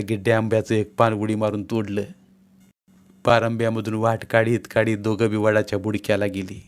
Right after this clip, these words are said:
कंदील खाली ठेवून लक्ष्मानं हातातल्या आंब्याच्या पानाचा चुट्टा बनवला. बटव्यातली चिमूटभर तंबाखू त्याच्यात ठासून भरली. काड्याच्या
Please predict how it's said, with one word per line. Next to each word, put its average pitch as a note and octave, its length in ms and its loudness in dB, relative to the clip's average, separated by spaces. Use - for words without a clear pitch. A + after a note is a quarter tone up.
कंदील C3+ 420 2
खाली B2+ 220 0
ठेवून B2+ 240 -2
लक्ष्मानं A#2+ 500 -2
हातातल्या A2+ 480 0
आंब्याच्या A2 380 0
पानाचा G#2+ 420 0
चुट्टा - 400 -2
बनवला. F#2+ 360 -8
बटव्यातली A2+ 560 -2
चिमूटभर A2+ 480 0
तंबाखू A#2 380 2
त्याच्यात A2 380 0
ठासून B2 360 -2
भरली. F2+ 340 -8
काड्याच्या A#2+ 420 2